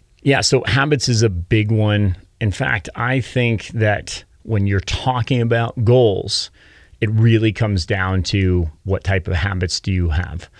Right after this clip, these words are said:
That's going to be maybe your biggest asset in accomplishing a goal. What type of habits do you have? Or it can be your worst enemy.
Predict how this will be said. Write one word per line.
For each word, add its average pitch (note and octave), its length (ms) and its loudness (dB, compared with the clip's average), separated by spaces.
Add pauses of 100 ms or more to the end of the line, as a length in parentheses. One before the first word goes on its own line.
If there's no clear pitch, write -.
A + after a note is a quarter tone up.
(260)
That's E3 220 -4
going F3+ 260 0
to - 80 -8
be A#2+ 360 0
maybe A2 640 2 (280)
your G#2+ 200 2
biggest G#2+ 440 0
asset F2+ 600 -4 (200)
in G2 460 2
accomplishing F#2 920 -2 (400)
a F#2+ 140 2
goal. F#2 440 0
What G#2 400 0
type G#2+ 360 -4
of F2+ 180 -2 (140)
habits G#2+ 680 -4
do G2 160 -2
you A2 160 2
have? F2+ 480 -2 (220)
Or E3+ 360 2
it G2+ 140 -4
can A2+ 140 0
be A2 80 0
your G#2 160 0
worst F#2+ 280 0
enemy. F#2+ 380 -4